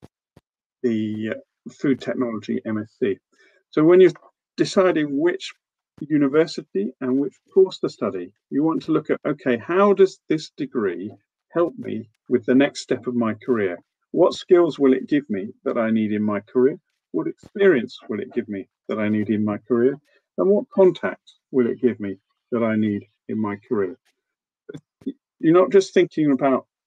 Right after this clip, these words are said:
what's the degree like, but what's the degree going to give me that will really help me for my career? Okay,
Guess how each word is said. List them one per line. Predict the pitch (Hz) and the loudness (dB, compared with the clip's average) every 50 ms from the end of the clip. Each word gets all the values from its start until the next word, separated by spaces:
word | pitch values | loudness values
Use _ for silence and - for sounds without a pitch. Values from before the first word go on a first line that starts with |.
| _ _ _ _ _ _ _ _ _ _ _ _ | _ _ _ _ _ _ _ _ _ _ _ _
what's | - 131 131 - - _ - | -6 -6 -6 -6 -8 _ -8
the | 123 117 | -8 -8
degree | - 127 131 - 180 180 175 156 113 | -8 -8 -6 -2 0 0 2 2 0
like, | 92 - - - - _ _ | -4 -6 -12 -20 -20 _ _
but | - - 139 147 | -18 -16 -12 -6
what's | - - - - - | -4 -4 -4 -6 -6
the | - 131 | -10 -6
degree | - 143 131 - - 139 131 123 113 | -4 -4 -4 -2 2 2 4 4 2
going | 113 123 110 107 107 | 0 -2 -4 -4 -6
to | - 123 117 _ _ - | -8 -12 -14 _ _ -4
give | 180 175 - - | -2 -2 -2 -2
me | 135 - - 85 - - _ _ _ _ - | -4 -8 -6 -8 -10 -12 _ _ _ _ -6
that | - - | -4 -4
will | 117 110 113 113 | -2 -2 0 2
really | 120 123 117 110 104 | 4 4 4 2 0
help | - 117 113 - - | -2 -6 -8 -6 -6
me | 104 101 92 - - | -8 -10 -10 -10 -12
for | 98 | -12
my | 95 98 98 95 - _ - | -10 -10 -10 -12 -14 _ -16
career? | 101 95 87 87 85 - _ _ _ _ _ _ _ _ _ _ _ _ _ _ _ _ _ _ - - _ _ _ _ _ _ _ _ _ _ _ _ _ _ _ _ _ _ _ _ _ _ - | -14 -14 -14 -14 -16 -18 _ _ _ _ _ _ _ _ _ _ _ _ _ _ _ _ _ _ -20 -20 _ _ _ _ _ _ _ _ _ _ _ _ _ _ _ _ _ _ _ _ _ _ -12
Okay, | 165 156 - 185 165 143 127 | -12 -6 -2 -2 -2 0 -2